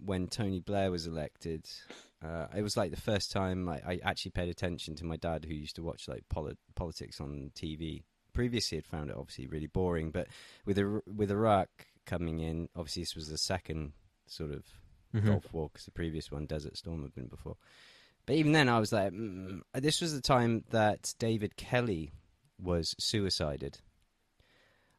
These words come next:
Speaker 1: And I remember w-, watching the B B C News, that, that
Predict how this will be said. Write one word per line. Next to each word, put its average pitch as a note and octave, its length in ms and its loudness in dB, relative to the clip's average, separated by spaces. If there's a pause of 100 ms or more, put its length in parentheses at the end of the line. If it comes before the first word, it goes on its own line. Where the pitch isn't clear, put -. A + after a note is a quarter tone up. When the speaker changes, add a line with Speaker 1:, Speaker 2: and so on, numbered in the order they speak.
Speaker 1:
And G#2 120 4
I A#2 60 6
remember G#2+ 280 6
w-, F#2 220 2
watching F2+ 420 0
the F2 80 -2
B F#2 180 -2
B E2+ 120 -6
C - 200 -2
News, F2+ 300 0
that, C#2+ 240 -6 (280)
that - 200 -12